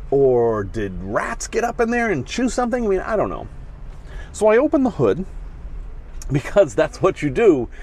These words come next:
And I fully expected to open the hood and look in there and say, "Yep,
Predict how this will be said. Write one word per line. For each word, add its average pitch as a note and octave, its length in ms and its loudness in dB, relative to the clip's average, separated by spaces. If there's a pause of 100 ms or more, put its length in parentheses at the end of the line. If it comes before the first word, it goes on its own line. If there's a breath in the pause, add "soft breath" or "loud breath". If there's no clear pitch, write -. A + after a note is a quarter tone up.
(220 loud breath)
And E3 100 2
I G3 80 6
fully D4+ 320 6
expected E3 600 2
to D3 160 4
open E3+ 240 4
the C3+ 100 4
hood D#3+ 200 6
and B2+ 100 6
look D3 180 4
in D3 100 2
there C#3 140 2
and A#2+ 100 0
say, A#2 320 4 (300)
"Yep, C#3 260 4